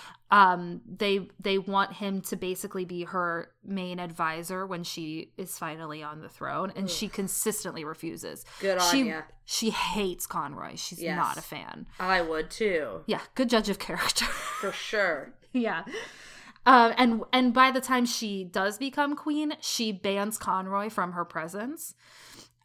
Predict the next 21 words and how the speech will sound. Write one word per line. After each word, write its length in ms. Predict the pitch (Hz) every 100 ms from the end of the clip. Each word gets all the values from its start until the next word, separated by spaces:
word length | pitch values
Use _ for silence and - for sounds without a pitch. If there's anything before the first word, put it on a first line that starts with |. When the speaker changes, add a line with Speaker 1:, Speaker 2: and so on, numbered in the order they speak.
| _
Speaker 1:
Um, 360 | 220 208 202 185
though 100 | 226
he 120 | 240
is 80 | 226
Speaker 2:
Ha! 200 | 370 277
Speaker 1:
allowed, 260 | 220 220 226
Speaker 2:
Love 160 | 208
Speaker 1:
he's, 80 | 254
Speaker 2:
that. 260 | 330 330 - - - -
Speaker 1:
he's 160 | 320 311
allowed 320 | 294 294 311
to 60 | 339
stay 200 | 349 330
in 80 |
her 80 | 294
mother's 260 | 277 240 226
household 420 | 214 208 214 196
for 200 | - 196
a 100 | 175
while. 720 | 175 175 170 190 247 285 311 - - - - -
Um, 560 | 214 202 185 180 185